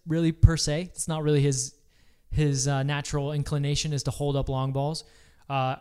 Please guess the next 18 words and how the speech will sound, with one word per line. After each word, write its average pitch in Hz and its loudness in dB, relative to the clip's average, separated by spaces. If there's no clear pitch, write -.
R 156 2
S 147 2
L 160 -2
doesn't 156 -2
have 143 -4
tall 135 2
forwards. 143 -4
Uh, 139 -4
so, 175 0
yeah, 226 0
it's 190 -4
not 240 0
something 240 -2
you're 214 2
always 214 2
gonna 220 2
see, - 0
but 180 -2